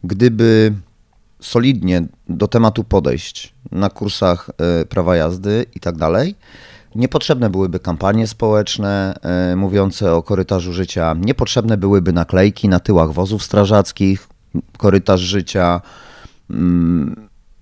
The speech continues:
masa rzeczy, które, na które są wydawane pieniądze po to, żeby ludziom uświadomić to, jak to powinno wyglądać. Ale to właśnie tylko i wyłącznie w momencie, kiedy byłoby to solidnie zrobione na kursie prawa jazdy.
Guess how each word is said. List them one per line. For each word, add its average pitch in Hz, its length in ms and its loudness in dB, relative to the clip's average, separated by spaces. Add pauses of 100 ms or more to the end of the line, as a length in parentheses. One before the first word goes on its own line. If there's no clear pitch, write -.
(180)
masa 127 880 2
rzeczy, 113 340 -6
które, 101 640 -2
na 101 120 -4
które 110 260 -2
są 101 200 -4
wydawane 101 420 0
pieniądze 107 380 -2
po - 100 -6
to, 98 120 -6
żeby 98 200 -2
ludziom 104 320 0
uświadomić 87 600 -2
to, - 100 -4
jak 85 100 -4
to - 100 -10
powinno 85 420 -4
wyglądać. 76 480 -8 (100)
Ale 90 180 -2
to 117 120 -4
właśnie 117 340 -2 (260)
tylko 139 260 -2
i 123 60 2
wyłącznie 117 320 -4 (220)
w - 120 -8
momencie, 113 400 0
kiedy 107 300 -2 (520)
byłoby 110 300 2
to 110 100 -4
solidnie 110 420 0
zrobione 98 380 0
na 90 100 -2
kursie - 280 -8
prawa 90 260 -6
jazdy. 85 280 -8